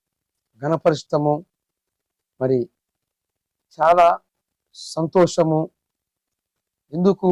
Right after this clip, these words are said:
అంటే, మరి తల్లి గర్భమందు అసలుకి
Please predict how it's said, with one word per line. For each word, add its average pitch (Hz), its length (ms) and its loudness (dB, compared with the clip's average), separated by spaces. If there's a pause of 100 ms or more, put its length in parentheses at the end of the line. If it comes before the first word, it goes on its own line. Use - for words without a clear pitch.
(120)
అంటే, 160 240 -4 (1200)
మరి 139 160 0 (800)
తల్లి 196 320 -12
గర్భమందు 185 640 -4 (1600)
అసలుకి 190 440 0